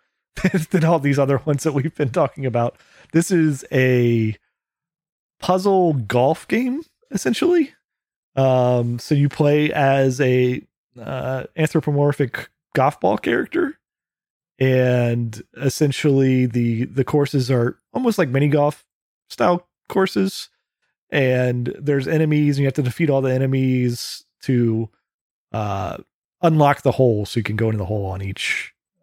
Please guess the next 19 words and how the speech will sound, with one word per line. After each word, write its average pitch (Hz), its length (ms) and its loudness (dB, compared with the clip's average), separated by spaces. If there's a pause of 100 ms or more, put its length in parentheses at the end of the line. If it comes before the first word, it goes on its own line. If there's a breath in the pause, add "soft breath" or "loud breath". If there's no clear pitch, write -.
uh, - 160 -6 (100)
on 123 140 0
each 107 180 0
course. - 460 -4 (560)
Um, 101 440 4
and 139 140 2
you 139 100 2
get 139 240 -2
things 131 400 0
like, 120 200 -2
a-, 131 300 0
as 156 160 2
you 151 60 0
go 156 160 4
around, 143 220 2
you 135 60 0
get 143 140 -2
coins, 143 520 0
and 123 340 0